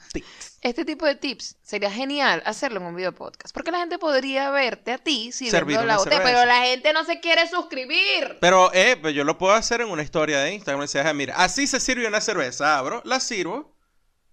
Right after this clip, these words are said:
Speaker 1: y la dejo. Es más,
Speaker 2: Pe-,
Speaker 1: eso es lo que voy a hacer.
Speaker 2: es
Speaker 1: Voy a hacer
Speaker 2: muy
Speaker 1: una historia
Speaker 2: bien.
Speaker 1: sirviendo una
Speaker 2: Puede-,
Speaker 1: cerveza.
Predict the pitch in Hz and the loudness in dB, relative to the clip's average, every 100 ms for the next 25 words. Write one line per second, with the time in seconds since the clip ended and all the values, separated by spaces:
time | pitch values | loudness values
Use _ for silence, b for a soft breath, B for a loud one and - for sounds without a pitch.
0 | _ 226 247 170 185 196 269 269 302 285 | _ -4 0 0 0 2 4 4 4 2
1 | 254 226 233 - 214 254 262 208 240 254 | 2 -2 -2 -4 -4 0 2 2 2 2
2 | 262 254 240 233 247 302 240 185 170 190 | 2 4 4 4 2 0 -4 -4 -2 -2
3 | 226 254 240 233 247 233 | 2 4 6 4 2 -4